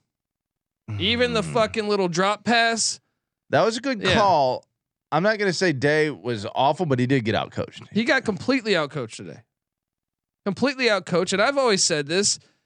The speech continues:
Speaker 1: uh, and I said this in my rankings that I do every year. You know, I don't think he's a, a terrible coach or anything. I just think, to me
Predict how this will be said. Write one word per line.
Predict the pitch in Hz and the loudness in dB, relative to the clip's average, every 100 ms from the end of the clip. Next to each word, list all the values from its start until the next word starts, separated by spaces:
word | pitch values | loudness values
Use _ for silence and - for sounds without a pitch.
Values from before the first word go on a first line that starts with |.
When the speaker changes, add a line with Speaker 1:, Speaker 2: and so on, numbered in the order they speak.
| _ _ - | _ _ -2
Speaker 1:
uh, | 165 170 170 | 2 2 2
and | 165 170 | 0 -2
I | |
said | 165 208 190 | 0 0 0
this | 190 202 | 0 0
in | |
my | 180 156 | 0 -2
rankings | 156 165 185 185 | -2 -4 -4 -2
that | 180 | 0
I | 170 | 2
do | 170 | 2
every | 175 170 165 | 0 0 -2
year. | 139 147 180 - _ _ _ _ _ | -2 0 -2 -4 _ _ _ _ _
You | - | -2
know, | 175 160 | 0 0
I | 165 | 0
don't | 226 226 | 0 -2
think | 220 180 | -4 -2
he's | 196 165 | 0 0
a, | 139 120 _ - | 0 -4 _ -8
a | 135 | -8
terrible | 113 - 160 214 143 | -6 -2 0 0 -2
coach | 135 117 139 | -6 -6 -6
or | |
anything. | 120 123 135 | -6 -6 -4
I | 143 | -2
just | 165 170 135 | -2 -2 0
think, | 185 - - | -2 -4 -10
to | 170 | -6
me | 160 233 220 202 | -2 0 0 -4